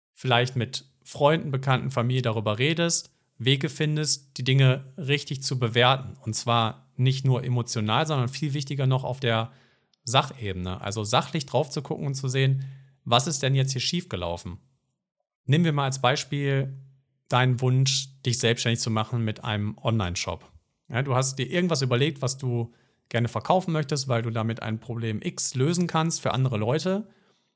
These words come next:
Jetzt hast du dich so weit durchgekämpft, dass du einen Online-Shop hast, dass du die Produkte hast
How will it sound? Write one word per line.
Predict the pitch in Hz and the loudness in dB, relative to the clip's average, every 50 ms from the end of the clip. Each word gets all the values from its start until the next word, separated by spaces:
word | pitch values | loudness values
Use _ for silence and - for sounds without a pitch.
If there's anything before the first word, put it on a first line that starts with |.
| _ - | _ -4
Jetzt | - 123 - - | -2 -2 0 0
hast | 160 147 - - | -2 -2 -2 0
du | 147 143 139 - - - _ - | -2 -2 -2 -6 -14 -20 _ -8
dich | 151 139 131 131 135 | -4 -2 0 0 2
so | 143 151 156 | 2 2 2
weit | 180 160 135 | 2 2 2
durchgekämpft, | 160 165 160 - 156 - - 151 151 139 - | 0 -2 -2 -4 -6 -2 -2 -2 -2 0 -2
dass | 120 113 | -2 -2
du | - 110 | -2 -2
einen | 104 - | -4 -2
Online-Shop | - 185 190 185 175 170 - 165 156 - | 0 0 0 0 0 0 -2 -2 -2 -2
hast, | 156 156 151 - - - - _ - | 0 0 0 0 -2 -4 -6 _ -6
dass | - 127 - | -6 -4 -2
du | 123 | -2
die | 110 117 110 | -4 -4 -4
Produkte | - - 110 110 - - - 165 156 139 | -2 -2 0 0 0 0 2 2 2 4
hast | 147 147 139 - - - | 4 2 2 0 -4 -6